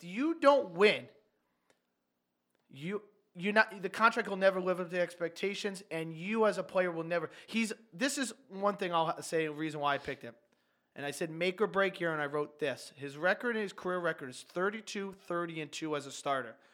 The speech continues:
You're a five hundred quarterback record. How are you going to be? Are you gonna be an eight and eight quarterback, or are you gonna be twelve and four and you're gonna lead this team to a championship? Because to your point,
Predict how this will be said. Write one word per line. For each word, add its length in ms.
You're 160
a 40
five 360
hundred 420
quarterback 540
record. 340
How 300
are 60
you 180
going 320
to 100
be? 140
Are 40
you 160
gonna 140
be 100
an 80
eight 160
and 80
eight 140
quarterback, 500
or 60
are 20
you 80
gonna 80
be 100
twelve 280
and 100
four 220
and 80
you're 100
gonna 160
lead 160
this 140
team 260
to 120
a 20
championship? 520
Because 260
to 140
your 180
point, 440